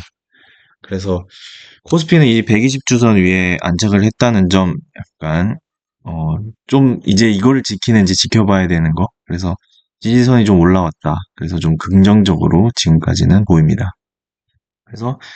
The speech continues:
어, 이 정도 이제 올라왔으면 그래도 지지할 게 백이십일, 백이십 주선하고 구름대 정도 있기 때문에 그래도 좀, 어, 어제보다는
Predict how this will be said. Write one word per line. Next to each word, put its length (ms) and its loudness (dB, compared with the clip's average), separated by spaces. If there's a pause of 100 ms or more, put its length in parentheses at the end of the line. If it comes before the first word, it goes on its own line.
(580)
어, 420 -2
이 120 0
정도 600 0
이제 360 0
올라왔으면 920 0 (540)
그래도 500 -4
지지할 580 0
게 200 -2
백이십일, 680 0 (340)
백이십 720 -2
주선하고 640 0
구름대 560 0 (260)
정도 300 -2
있기 240 -4
때문에 500 -2 (680)
그래도 180 -10
좀, 360 -2 (680)
어, 240 -10 (720)
어제보다는 760 0